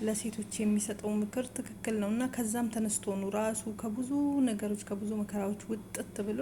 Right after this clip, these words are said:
ዛሬ እዚህ ጋር እየደረሰው ማለት ነው። እና ለማንኛውም ግን እሱ እዚህ ጋር በመድረሱ ብዙዎች ቅሬታቸውን እያሰሙ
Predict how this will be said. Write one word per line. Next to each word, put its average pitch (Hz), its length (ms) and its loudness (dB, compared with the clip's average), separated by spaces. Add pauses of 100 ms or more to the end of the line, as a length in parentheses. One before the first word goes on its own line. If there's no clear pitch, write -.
ዛሬ 190 280 0
እዚህ 180 220 -6
ጋር 175 140 -2
እየደረሰው 185 640 -2
ማለት 185 360 -6
ነው። 202 120 -4
እና 233 120 0 (560)
ለማንኛውም 214 640 6
ግን 262 180 4
እሱ 285 220 4
እዚህ 196 200 -4
ጋር 185 140 0
በመድረሱ 190 540 -2 (160)
ብዙዎች 185 540 -4
ቅሬታቸውን 202 720 -2
እያሰሙ 190 460 0